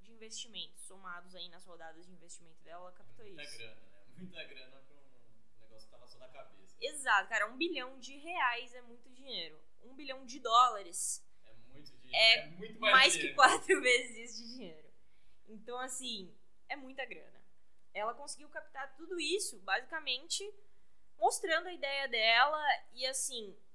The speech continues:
Speaker 1: tem uma coisa que é muito comum no, no Vale do Silício, que é o negócio do fake it till you make it. Em português seria,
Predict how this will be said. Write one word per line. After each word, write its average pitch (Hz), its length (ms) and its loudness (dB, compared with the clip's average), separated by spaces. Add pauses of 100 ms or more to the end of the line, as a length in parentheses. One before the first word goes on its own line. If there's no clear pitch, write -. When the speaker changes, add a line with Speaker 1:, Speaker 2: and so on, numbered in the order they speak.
Speaker 1:
tem 220 140 -8
uma 262 180 -2
coisa 254 320 -6
que 262 120 -10
é 247 40 -8
muito 233 280 -12
comum 262 440 -12
no, 214 500 -10
no 196 160 -14
Vale 196 180 -6
do 190 100 -14
Silício, 233 520 -6 (100)
que 226 80 -6
é 208 140 0
o 214 60 -8
negócio 214 520 -6
do 214 280 -12 (340)
fake 254 320 -2
it - 160 -14
till 285 180 -8
you 294 120 -10
make 180 360 -4
it. - 80 -14 (200)
Em 196 120 -12
português 220 600 -2
seria, 214 480 2